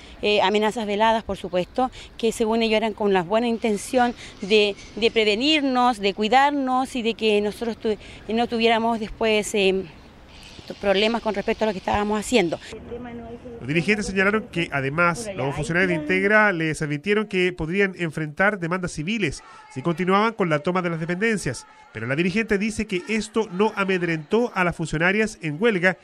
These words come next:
Speaker 2: y que incluso les da más fuerza para seguir luchando por sus derechos como trabajadoras.
Speaker 1: Estas amenazas que hicieron las jefaturas que se dieron el trabajo de viajar desde Santiago para conversar con nosotras con respecto a esto,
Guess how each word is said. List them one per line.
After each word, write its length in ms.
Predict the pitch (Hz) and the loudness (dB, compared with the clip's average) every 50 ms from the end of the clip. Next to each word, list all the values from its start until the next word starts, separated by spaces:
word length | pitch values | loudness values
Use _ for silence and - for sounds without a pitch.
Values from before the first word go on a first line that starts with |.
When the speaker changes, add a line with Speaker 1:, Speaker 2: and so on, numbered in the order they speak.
| - - - - | -16 -20 -14 -8
Speaker 2:
y 120 | - 156 156 | -6 0 0
que 80 | 196 | 0
incluso 380 | 190 175 - 247 226 180 - 160 | 0 0 0 -2 0 0 0 -2
les 140 | 151 147 143 | -2 0 2
da 140 | 185 208 | 2 2
más 180 | 202 190 175 156 | 2 2 -2 -4
fuerza 600 | - - 247 247 196 151 - - 190 196 202 196 | -4 -2 0 0 0 0 -2 0 0 0 0 0
para 160 | - 139 135 | 0 -2 -2
seguir 320 | - 147 139 170 202 196 175 | -4 -6 -4 -2 -2 -2 -2
luchando 500 | 170 160 - 214 220 214 208 208 214 202 | -4 -4 -4 -4 -4 -4 -2 -4 -4 -2
por 220 | - 214 220 196 | -2 -2 -2 -2
sus 120 | - 208 | -4 -6
derechos 440 | 175 175 165 190 190 190 - 185 - | -4 -2 -2 -2 -2 -2 -4 -6 -6
como 220 | - 185 170 165 156 | -6 -6 -4 -4 -2
trabajadoras. 760 | 160 160 156 156 135 160 156 165 165 151 135 120 - - _ _ _ _ _ _ _ _ - | 0 2 2 2 0 0 2 2 4 2 2 0 -4 -10 _ _ _ _ _ _ _ _ -8
Speaker 1:
Estas 460 | - 233 - - 240 233 226 208 226 | -6 -6 -2 0 2 2 2 0 -2
amenazas 600 | 214 202 190 180 185 190 233 269 254 - 302 - - - | -4 -4 -4 -2 -2 0 0 0 0 0 -2 -2 -4 -4
que 440 | - 240 233 240 233 233 226 208 - - - - | -2 -2 0 0 0 0 -2 -4 -8 -12 -14 -6
hicieron 480 | - 220 214 - - - 233 240 247 247 | -4 -4 -4 -2 0 2 2 2 2 2
las 200 | 233 220 220 185 190 - | 0 -2 -2 -4 -8 -8
jefaturas 600 | - 220 196 208 185 - 226 247 254 254 233 233 | -6 -4 -2 -2 -2 0 2 2 2 2 2 0
que 160 | - 226 202 | -2 -2 -2
se 120 | - 202 | 0 0
dieron 220 | 185 202 220 220 220 | 0 2 2 2 2
el 120 | 202 180 | 0 0
trabajo 580 | - 202 180 170 202 240 269 247 - 202 175 165 - - - - - - - - | 0 0 0 2 2 0 -2 -2 -4 -4 -4 -4 -6 -14 -20 -20 -20 -20 -12 -8
de 220 | - 185 196 202 190 | -2 0 2 2 2
viajar 580 | 180 185 156 - - - - 269 269 240 220 | 2 0 0 -2 -2 0 0 2 2 0 0
desde 300 | 208 254 302 302 330 330 | -2 -2 -2 0 -2 -2
Santiago 580 | - - 311 285 277 - - 320 320 311 269 220 | -2 -2 -2 -4 -2 -2 0 0 2 2 0 -2
para 220 | 202 190 190 185 | -2 -2 -2 -2
conversar 500 | 180 190 185 175 170 156 - - 247 262 | -2 -2 -2 -2 -2 -2 0 2 0 2
con 140 | - 294 285 | 2 0 -2
nosotras 400 | 285 269 - 294 277 269 277 240 | -2 0 0 0 0 0 -2 -2
con 160 | - 233 214 | -2 -4 -4
respecto 400 | 202 208 - - 226 - - 269 | -4 -4 -4 -6 -6 -6 -4 -2
a 80 | 254 247 | -2 0
esto, 360 | 240 220 - - - 240 285 | -2 -2 -4 -2 -2 -2 -2